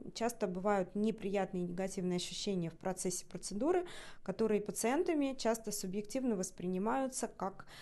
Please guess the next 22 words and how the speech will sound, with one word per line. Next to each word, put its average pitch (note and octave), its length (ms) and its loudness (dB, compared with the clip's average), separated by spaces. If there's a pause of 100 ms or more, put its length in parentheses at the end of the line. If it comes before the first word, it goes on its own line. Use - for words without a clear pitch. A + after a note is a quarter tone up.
(340)
а, F#3+ 160 2
более, G#3 680 6
большая G#3+ 420 4
эффективность G#3 520 -2
процедуры. G3 640 -2 (600)
Потому G#3 260 2
что G#3 140 -6
в - 40 -2
сознании A3 520 4
людей, A#3 360 6 (280)
а, G#3+ 360 2 (100)
пока G#3 260 6
что G3 220 -2
no G#3 380 4
pain, G#3 380 4
no F#3 260 2
game. E4 320 2 (1080)
А, F#3+ 280 0
это G3+ 200 2
означает, G#3+ 480 6
что, G#3 520 6
а, F3+ 400 2